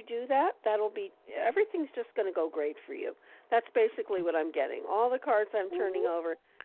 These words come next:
Speaker 1: your desired outcome will occur. Have patience
Speaker 2: Oh, wow.
Speaker 1: and faith. You don't have to force anything to happen. You're flying high right now. It could threaten some others around you, but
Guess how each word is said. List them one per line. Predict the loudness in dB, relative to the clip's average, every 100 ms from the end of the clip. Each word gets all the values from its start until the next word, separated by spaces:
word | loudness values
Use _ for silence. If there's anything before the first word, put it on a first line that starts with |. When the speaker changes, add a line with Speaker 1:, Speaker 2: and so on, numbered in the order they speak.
| -2
Speaker 1:
your | 0
desired | 0 0 4 6 4 2 2
outcome | 2 2 0 -2 0
will | -2
occur. | -2 -4 0 2 2 0 -2 -6 _ -20 -20 -2
Have | 0 0
patience | 2 2
Speaker 2:
Oh, | 2 2
wow. | 2 0
Speaker 1:
and | -2
faith. | 2 4 4 2 -8 -8
You | -4
don't | 0 0
have | 2 0
to | -2 -6
force | 0 0 0 -2
anything | 0 0 0 0 2
to | 2
happen. | 4 2 2 -2 -4 _ -20 -20 -8
You're | -6 -2
flying | 0 2 2 0
high | 2 4 6
right | 6 4 2 0
now. | 0 2 2 0 -2 -8 _ -20 -20 -10
It | -8 -4
could | 0 -2 -2
threaten | 2 2 2 -4 -4
some | -2
others | 0 -2 -4
around | -4 0 2 2 -2
you, | -2 0 0 0
but | -6